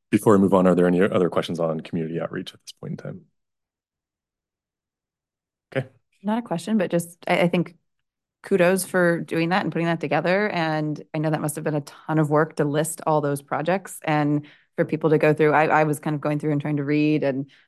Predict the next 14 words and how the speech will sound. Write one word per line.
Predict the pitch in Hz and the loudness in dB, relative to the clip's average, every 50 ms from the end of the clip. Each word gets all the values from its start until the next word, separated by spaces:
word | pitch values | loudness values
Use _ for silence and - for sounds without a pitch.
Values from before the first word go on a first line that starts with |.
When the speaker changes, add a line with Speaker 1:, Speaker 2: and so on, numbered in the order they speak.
| - | -10
Speaker 2:
look | - 143 - | -8 -4 -2
at | - | 0
likes | - 156 151 147 - | 2 2 2 2 0
and | - 147 | -2 -2
dislikes, | 147 151 151 160 156 151 151 - | -2 0 0 0 0 0 -2 -4
and | 156 151 | -8 -8
people | - - 180 | -6 -2 0
were | 185 | 0
very | 170 165 160 156 | 0 0 0 -2
engaged. | 156 160 - - 151 - 262 254 - - - - | -2 -2 -2 -2 -2 -2 -2 -4 -4 -8 -14 -10
And | - | -8
I | 175 | -8
think | 165 175 175 170 - | -6 -6 -6 -6 -2
that | - - - - _ | -2 -2 -2 -4 _